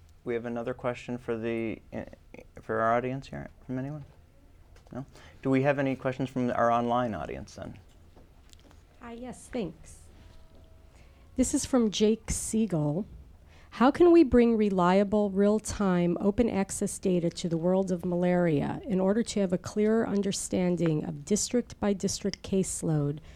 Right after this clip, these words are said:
Speaker 2: transmission intensity, trends of time,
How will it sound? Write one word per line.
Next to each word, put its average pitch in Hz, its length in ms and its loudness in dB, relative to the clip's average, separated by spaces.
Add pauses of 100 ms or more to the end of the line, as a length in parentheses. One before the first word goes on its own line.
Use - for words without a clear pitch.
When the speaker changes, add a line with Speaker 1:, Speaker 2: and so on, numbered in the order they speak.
(240)
Speaker 2:
transmission 202 800 0
intensity, 190 880 -2
trends 214 460 2
of 208 100 -6
time, 175 560 2